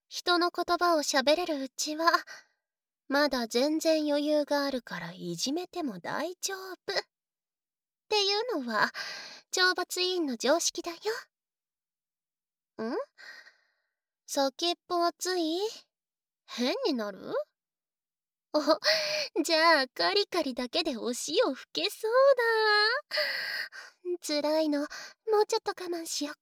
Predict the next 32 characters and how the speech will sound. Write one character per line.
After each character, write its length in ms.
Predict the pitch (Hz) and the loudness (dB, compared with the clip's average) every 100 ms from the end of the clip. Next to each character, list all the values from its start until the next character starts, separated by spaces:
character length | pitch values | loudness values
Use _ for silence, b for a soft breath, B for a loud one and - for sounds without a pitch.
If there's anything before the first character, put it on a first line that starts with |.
| - | -8
か。 360 | 277 254 226 B B B B _ _ _ _ _ _ _ _ _ _ - | -2 0 0 B B B B _ _ _ _ _ _ _ _ _ _ -4
も 1400 | 339 226 226 247 262 269 277 277 262 254 233 202 202 208 | -2 0 0 0 2 2 2 2 0 -2 -6 -6 -6 -4
う、 20 | |
動 300 | 220 302 359 | 2 4 6
い 80 | 359 | 4
た 140 | 302 277 | 0 -2
ら 120 | 254 | 0
ダ 160 | 233 | -2
メ 180 | 247 330 | 2 0
っ 20 | 349 | 0
て 140 | 240 | -4
言 100 | 202 | -6
っ 20 | |
て 160 | - - | -2 0
る 120 | 494 | 2
で 140 | 440 | 0
し 120 | 415 349 | 0 -2
ょ？ 60 | 381 403 480 523 B B B B B B B | 0 2 2 0 B B B B B B B
危 480 | 269 277 285 330 349 | -2 0 0 0 0
な 220 | 359 370 | 0 0
い 180 | 381 330 | -2 -2
よ。 100 | 339 370 392 403 427 427 B B B B _ _ _ _ _ _ _ | -2 -2 -2 0 0 -2 B B B B _ _ _ _ _ _ _
言 420 | - 220 240 247 247 | 2 4 6 4 2
う 40 | |
こ 180 | 247 240 | -2 -6
と 100 | 233 | -6
聞 180 | - - | -8 -4
け 160 | 233 233 | -2 -2
な 160 | 226 | -2
い 80 | 214 | -6
子 160 | - 202 | -10 -14
は、 400 | 185 175 170 | -10 -8 -8